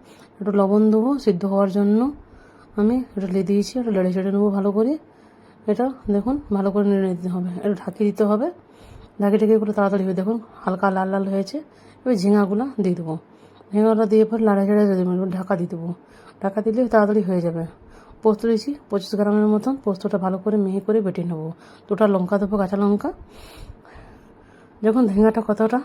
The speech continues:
সিদ্ধ হয়ে গেছে, জলটা কতটা বেরিয়েছে, কতটা কম হয়ে গেছে, এরকম হবে।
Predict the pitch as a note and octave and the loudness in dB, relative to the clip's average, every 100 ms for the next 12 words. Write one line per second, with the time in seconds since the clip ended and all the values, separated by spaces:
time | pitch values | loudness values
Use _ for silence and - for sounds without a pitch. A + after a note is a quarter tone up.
0 | - - F3+ G#3 G#3 A3 G#3+ G#3 G3 F#3+ | -4 0 2 4 6 6 4 0 0 0
1 | F#3+ G#3 F#3+ G3+ G#3+ F#3+ G3 G#3+ G#3 C#4 | 0 -2 -2 -2 0 0 2 2 2 -2
2 | - - - - - G#3+ A3 A3 G3 F#3+ | -4 -10 -20 -12 -2 0 0 0 0 0
3 | F#3+ F3 F3 - F#3+ G3 F#3+ G3+ F#3 F#3+ | 0 0 -4 -4 -2 -2 -2 -2 -2 -4